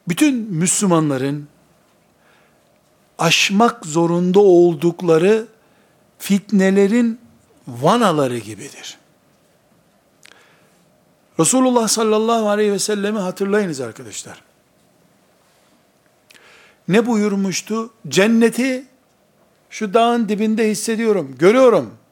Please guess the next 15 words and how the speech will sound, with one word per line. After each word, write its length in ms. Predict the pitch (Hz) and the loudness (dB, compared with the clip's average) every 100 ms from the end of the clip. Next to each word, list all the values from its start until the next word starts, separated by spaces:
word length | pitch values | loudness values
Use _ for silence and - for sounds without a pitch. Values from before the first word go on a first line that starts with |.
| _ _ _ _ _ | _ _ _ _ _
demişti 400 | 147 147 131 - | -2 -2 -2 -6
ashabına. 680 | 156 117 123 104 104 95 - _ _ _ _ _ _ _ _ _ _ - | -8 -8 -8 -12 -14 -18 -20 _ _ _ _ _ _ _ _ _ _ -2
Onu 340 | 226 277 175 | 0 0 0
dinleyen 500 | 240 226 226 214 240 | 0 0 0 -2 -4
sahabi, 800 | 220 226 202 202 208 196 202 123 _ _ _ _ | -2 -2 0 0 -2 -2 -6 -6 _ _ _ _
hani 240 | 165 180 | -4 -4
üz-, 280 | 196 185 156 _ _ _ | -4 -8 -12 _ _ _
salkım 540 | - 156 160 - 175 | -6 -4 -4 -6 -4
yiyordu 300 | 165 214 220 | -2 -2 -2
ya, 260 | 208 135 104 | -2 -4 -6
salkımdan 680 | - 156 151 151 151 156 147 | -12 -8 -6 -6 -6 -4 -4
tane 340 | 139 147 147 147 | -2 -4 -2 -2
tane 260 | 143 139 | -2 -4
koparıp 500 | 139 143 147 143 139 | -6 -6 -4 -4 -4
yiyordu. 380 | 147 135 135 185 | -4 -4 -4 -10